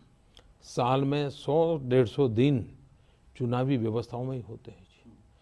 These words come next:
जबकि इतना बड़ा देश, इतने बड़े खतरे, इतने बड़े आंदोलन, अगर हम सामान्य मानवीय की सिक्योरिटी के लिए लोग लगाएं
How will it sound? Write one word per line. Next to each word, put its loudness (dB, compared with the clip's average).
जबकि -12
इतना -12
बड़ा -6
देश, -6
इतने -8
बड़े -8
खतरे, -8
इतने -12
बड़े -10
आंदोलन, -8
अगर -4
हम -4
सामान्य 4
मानवीय 4
की -2
सिक्योरिटी -4
के -2
लिए 0
लोग 0
लगाएं -2